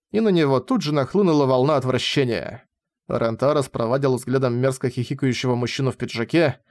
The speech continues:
а потом чуть сгорбился и взглянул на Тину. «Вообще», начал он, и за пару минут они вместе с Тиной рассказали попрошайке последние новости. «Так и знала, что происходит что-то нехорошее»,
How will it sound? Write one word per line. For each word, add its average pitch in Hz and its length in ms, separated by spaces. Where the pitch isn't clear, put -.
а - 100
потом 180 320
чуть 147 200
сгорбился 151 580
и - 20
взглянул 139 420
на 131 120
Тину. 113 460
«Вообще», 139 720
начал 120 460
он, 151 220
и 233 60
за 180 140
пару 143 240
минут 127 300
они 147 200
вместе 147 420
с - 80
Тиной 220 260
рассказали 135 480
попрошайке 131 600
последние 139 500
новости. 127 640
«Так 240 240
и 208 40
знала, 175 340
что - 180
происходит 147 520
что-то 160 260
нехорошее», 143 760